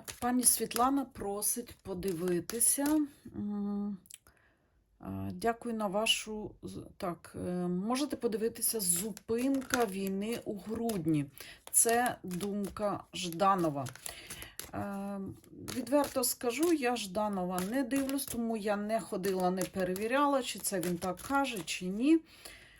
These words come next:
Ось, і, е, будемо дивитися. І так. І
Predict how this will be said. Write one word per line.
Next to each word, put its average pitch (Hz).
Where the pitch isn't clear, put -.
Ось, 240
і, 240
е, 208
будемо 208
дивитися. 139
І 208
так. 131
І 196